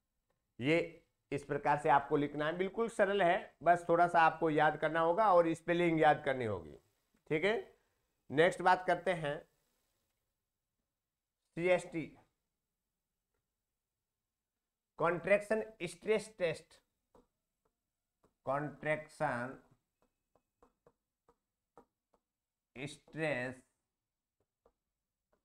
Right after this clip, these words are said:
टेस्ट। डिलीवरी के अंदर किया जाता है कि कॉन्ट्रैक्शन के टाइम में कितना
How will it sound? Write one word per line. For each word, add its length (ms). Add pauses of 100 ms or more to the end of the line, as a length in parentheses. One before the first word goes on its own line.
टेस्ट। 460 (1900)
डिलीवरी 440
के 100
अंदर 180
किया 200
जाता 260
है 100
कि 160
कॉन्ट्रैक्शन 720
के 120
टाइम 320
में 200
कितना 320